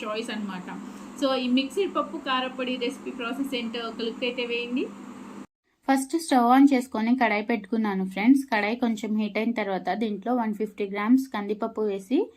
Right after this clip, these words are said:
Speaker 2: ఫ్రై చేసుకుంటున్నానండి. లో ఫ్లేమ్‌లోనే ఫ్రై చేసుకోవాలి, హై ఫ్లేమ్‌లో పెట్టకూడదు. లో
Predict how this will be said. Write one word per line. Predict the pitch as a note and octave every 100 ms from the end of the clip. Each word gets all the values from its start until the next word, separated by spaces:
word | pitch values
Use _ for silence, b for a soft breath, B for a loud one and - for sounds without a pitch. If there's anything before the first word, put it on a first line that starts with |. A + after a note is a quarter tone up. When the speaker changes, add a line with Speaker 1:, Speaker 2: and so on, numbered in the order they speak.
| b b b -
Speaker 2:
ఫ్రై | A#3 A3+
చేసుకుంటున్నానండి. | A#3 - A3+ G#3 G#3+ G#3 G3+ A#3+ A#3+
లో | A3+ A3+
ఫ్లేమ్‌లోనే | A#3 A3+ G#3+ G#3+ A#3+
ఫ్రై | A3 F#3+ F#3+
చేసుకోవాలి, | F#3+ - F3+ F3 F3 G#3+ G4+ - _ _ _ _ _ _ -
హై | A3+ A3+
ఫ్లేమ్‌లో | A#3 A3 G#3+ G#3
పెట్టకూడదు. | F#3+ G3 G#3+ F#3+ G3+ F4+ b b b b _ _ _ G#3+
లో | A3+